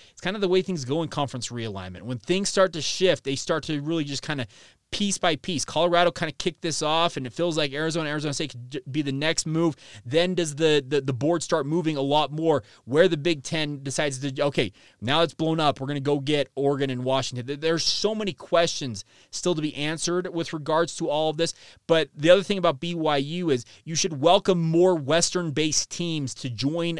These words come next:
this conference. Speaking of Arizona, Arizona State, be, they be back together like they were in the early days of the wac.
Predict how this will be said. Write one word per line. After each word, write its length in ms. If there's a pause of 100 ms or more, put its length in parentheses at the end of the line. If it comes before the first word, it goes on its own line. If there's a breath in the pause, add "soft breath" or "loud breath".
this 320
conference. 500
Speaking 260
of 80
Arizona, 440
Arizona 480
State, 300 (260 loud breath)
be, 220
they 180
be 60
back 200
together 400
like 160
they 140
were 260
in 80
the 120
early 280
days 300
of 20
the 80
wac. 380